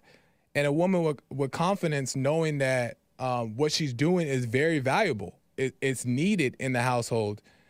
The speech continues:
But men today also don't have good examples by their fathers. So they're not explaining to women that "I'm, I need you in the house to do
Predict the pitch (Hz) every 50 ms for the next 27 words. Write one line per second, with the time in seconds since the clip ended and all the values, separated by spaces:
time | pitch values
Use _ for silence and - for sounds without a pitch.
0 | _ _ _ _ _ _ _ _ - - - 147 147 143 - - - _ 120 120
1 | 131 143 170 202 226 233 233 202 - 160 139 143 143 143 - - - 165 202 226
2 | 208 - - 160 131 127 123 120 117 120 - - _ _ _ _ _ - 131 147
3 | 151 143 131 139 143 139 131 131 120 135 131 127 120 113 117 131 131 127 110 120
4 | 117 120 120 120 117 110 107 - 131 143 156 147 131 120 113 110 110 - - _
5 | _ _ _ _ _ _ _ _ - - 165 151 147 139 135 127 117 - - _
6 | _ _ _ _ 117 113 147 160 180 180 180 170 170 165 - - 143 135 - -
7 | - - 143 190 220 233 208 190 170 - 180 147 139 143 139 135 131 131 127 127
8 | 120 110 - - _ _ 127 131 131 127 123 120 113 - _ _ _ _ _ _
9 | _ _ _ _ _ _ _ _ _ _ _ - 143 151 156 - _ _ _ 123
10 | 143 139 131 135 147 175 190 190 170 151 165 170 160 156 156 147 139 131 127 143
11 | 147 143 139 - - 147 135 123 139 151 151 147